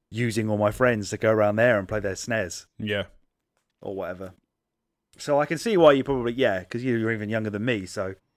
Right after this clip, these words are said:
Speaker 1: you would have been around. Oh, well, this was, if this came out in ninety-one, you'd have been what? Four?
Speaker 2: Four, yeah.
Speaker 1: Yeah, so I mean, what <laughs> can we really expect you to have played
Speaker 2: No,
Speaker 1: it at that
Speaker 2: no,
Speaker 1: point?
Speaker 2: probably not. I would have been
Speaker 1: Yeah.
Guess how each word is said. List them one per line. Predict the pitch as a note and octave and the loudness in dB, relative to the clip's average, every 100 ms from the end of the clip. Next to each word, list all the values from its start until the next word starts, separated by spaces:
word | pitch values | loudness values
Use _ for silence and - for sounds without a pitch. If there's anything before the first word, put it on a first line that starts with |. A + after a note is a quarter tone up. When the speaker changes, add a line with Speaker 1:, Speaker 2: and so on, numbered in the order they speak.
| _ _ _ _ _ _ _ _ _ _ _ _ _ | _ _ _ _ _ _ _ _ _ _ _ _ _
Speaker 1:
you | A2 | -8
would | A2 | -6
have | |
been | G#2+ | -4
around. | G#2+ A#2+ A#2+ | -2 0 0
Oh, | B2 B2 C3 | -4 -6 -6
well, | F3 | -2
this | G#3 | -4
was, | F#3 D#3 | -4 -6
if | A3+ | -6
this | B3+ | -4
came | - A3+ | 0 0
out | F3+ | 2
in | |
ninety-one, | F3 E3+ C#3+ C#3+ A#2+ | 0 0 0 0 0
you'd | B2+ | -4
have | B2 | -4
been | A#2+ | -2
what? | A#2+ G#2 D#2+ _ _ _ _ _ _ _ | 0 0 -4 _ _ _ _ _ _ _
Four? | C3+ G3 B3+ - | -2 0 -2 -12
Speaker 2:
Four, | - A2 G2 F#2+ | -10 -8 -6 -6
yeah. | G2 G2 F#2+ _ _ _ _ _ _ _ _ _ _ _ | -6 -8 -10 _ _ _ _ _ _ _ _ _ _ _
Speaker 1:
Yeah, | G#2+ D#2 | -12 -10
so | - | -8
I | A#2 | -8
mean, | A2+ A#2 | -6 -4
what | C#3+ - - C5 C5 D#5+ | -6 -6 -16 -14 -16 -16
<laughs> | - F#2+ - | -14 -14 -8
can | - D#3 | 0 4
we | E3+ | 6
really | F3+ F#3 | 8 8
expect | F#3 - G#3+ G3+ - | 8 6 2 2 2
you | G3+ | 2
to | G#3 | 8
have | G3+ - | 8 10
played | G#3+ F#3 F3+ | 8 8 8
Speaker 2:
No, | |
Speaker 1:
it | F#3+ | 6
at | F#3+ | 6
that | F#3+ - | 4 4
Speaker 2:
no, | G3 | 2
Speaker 1:
point? | G3 | 2
Speaker 2:
probably | - A2+ G2 G2 | 0 0 -2 -6
not. | F#2+ F#2 - _ _ _ _ _ _ C#3+ | -6 -8 -12 _ _ _ _ _ _ 0
I | |
would | C#3+ C3+ | 2 2
have | |
been | B2 | 0
Speaker 1:
Yeah. | A#2+ | -2